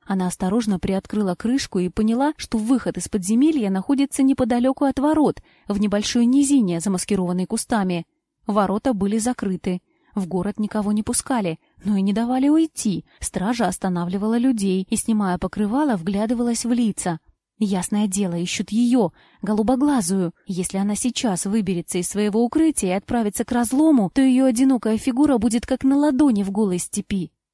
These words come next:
Далее закрыла люк и села на холодный сырой пол. Прислонилась к стене, сделала несколько глубоких вдохов, чтобы успокоить мысли. «Можно подождать, но сколько?»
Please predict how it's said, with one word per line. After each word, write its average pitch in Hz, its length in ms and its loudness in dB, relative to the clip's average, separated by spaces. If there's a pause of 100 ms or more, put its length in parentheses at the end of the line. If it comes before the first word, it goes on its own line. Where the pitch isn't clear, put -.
(140)
Далее 254 360 2
закрыла 233 460 0
люк 277 220 2
и 196 40 2
села 254 300 0
на 208 120 0
холодный 220 520 0
сырой 220 340 2
пол. 185 400 -2 (400)
Прислонилась 208 640 -2
к - 60 -12
стене, 202 540 -2 (280)
сделала 202 440 -2
несколько 214 520 -2
глубоких 196 520 -2
вдохов, 190 440 -2
чтобы 180 280 -4
успокоить 190 560 -2
мысли. 185 500 -2 (480)
«Можно 196 320 -2
подождать, 233 600 -2 (180)
но 190 140 -4
сколько?» 254 560 -2